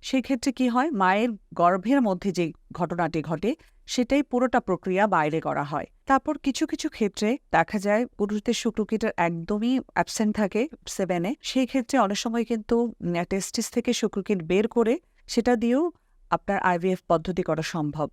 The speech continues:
অতএব বন্ধ্যাত্ব হলেই মন খারাপ করার কিছু নেই, আপনার ডাক্তারের পরামর্শ নিন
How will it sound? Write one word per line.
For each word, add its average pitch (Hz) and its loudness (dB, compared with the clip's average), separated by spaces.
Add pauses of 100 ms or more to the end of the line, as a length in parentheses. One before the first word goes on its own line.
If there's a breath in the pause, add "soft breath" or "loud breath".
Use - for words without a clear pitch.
(160)
অতএব 208 2 (100)
বন্ধ্যাত্ব 175 2
হলেই 202 0
মন 180 -2
খারাপ 202 -2
করার 160 0
কিছু - -6
নেই, 175 0 (400)
আপনার 180 -2
ডাক্তারের 180 2
পরামর্শ 160 -2
নিন 208 0